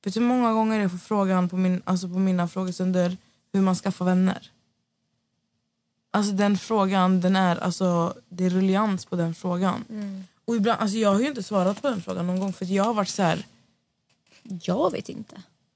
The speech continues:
Speaker 1: Alltså det är klart att jag vet, men sen det är så här, alltså om jag skulle sk-, svara till exempel, var dig själv, eh, fan vet jag, gå, träffa, alltså, gå ut med någon kusin, gå ut med din syster, din bror.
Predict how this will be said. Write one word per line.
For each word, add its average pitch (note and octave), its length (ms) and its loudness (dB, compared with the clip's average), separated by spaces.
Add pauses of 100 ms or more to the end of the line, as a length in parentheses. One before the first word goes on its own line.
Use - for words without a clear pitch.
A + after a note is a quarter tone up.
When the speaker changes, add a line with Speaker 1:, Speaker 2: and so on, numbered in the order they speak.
(300)
Speaker 1:
Alltså G3+ 260 0
det A3+ 80 4
är A3+ 40 0
klart E4 160 2
att A#3+ 100 2
jag F#3+ 160 4
vet, A3 520 2
men G#3 180 0
sen A#3+ 180 2
det A3 60 2
är A3 40 0
så B3+ 120 -2
här, G3 280 2 (320)
alltså G#3 220 0
om A#3+ 60 2
jag C4 160 2
skulle C#4 200 -4
sk-, - 240 -10
svara A3 340 0
till F#3 100 0
exempel, F3 500 2 (1120)
var A3+ 260 4
dig A#3 140 2
själv, G3+ 640 2
eh, F#3 520 4 (360)
fan - 240 0
vet F#3+ 100 -2
jag, F#3 240 0
gå, G3 420 2 (760)
träffa, A3+ 200 0
alltså, G#3+ 380 -2
gå A3 140 0
ut A3 60 -4
med B3 100 0
någon A#3+ 120 2
kusin, A3 800 0
gå A3+ 120 4
ut A3 100 -2
med G#3+ 140 -2
din G3+ 180 0
syster, G3+ 460 -2
din G3+ 200 2
bror. G3+ 560 2